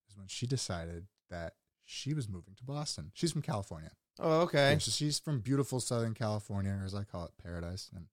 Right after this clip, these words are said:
Speaker 1: America. But, uh, <laughs>
Speaker 2: <laughs>
Speaker 1: um, it, she moved all the way out here from, from California. Um, and she moved out here in September, but she came out when I had the cancer, and I'm gonna get into that. So I met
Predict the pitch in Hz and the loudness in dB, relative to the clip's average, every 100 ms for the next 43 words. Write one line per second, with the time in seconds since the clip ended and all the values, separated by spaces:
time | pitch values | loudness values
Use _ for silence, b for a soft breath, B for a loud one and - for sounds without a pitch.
0 | _ 85 82 85 95 101 _ - 107 104 | _ -14 -10 -8 -6 -8 _ -8 -4 -2
1 | - 151 147 156 175 160 151 - - - | 0 2 6 10 10 10 6 -4 -10 -2
2 | 98 95 90 90 - _ - b b b | 0 2 0 -4 -12 _ -20 b b b
3 | b _ _ - 135 - 131 - 165 170 | b _ _ -6 -6 -4 -2 2 4 4
4 | 131 117 117 107 101 101 95 95 87 - | 4 4 4 4 2 0 -2 -6 -8 -12
5 | _ 92 87 92 92 82 - 85 85 90 | _ -8 -6 -4 -4 -4 -8 -14 -16 -20
6 | 95 95 90 85 82 85 _ _ - 98 | -20 -10 -6 -4 -6 -8 _ _ -4 -2
7 | - 107 120 127 123 120 113 113 110 104 | 2 2 4 4 2 0 2 2 2 0
8 | 101 - _ _ _ _ 98 - 98 131 | -2 -10 _ _ _ _ -6 -6 -4 -2
9 | 123 107 104 - 110 139 131 127 123 113 | 0 0 0 -2 -2 0 2 2 2 0
10 | 107 104 95 - 101 98 87 90 90 90 | -2 -2 -4 -4 -4 -4 -4 -6 -6 -6
11 | 87 80 90 - - - - 101 92 95 | -8 -10 -16 -20 -20 -18 -4 -2 -2 -6
12 | _ _ _ _ _ - _ B B B | _ _ _ _ _ -20 _ B B B
13 | - 113 131 147 | 0 4 6 6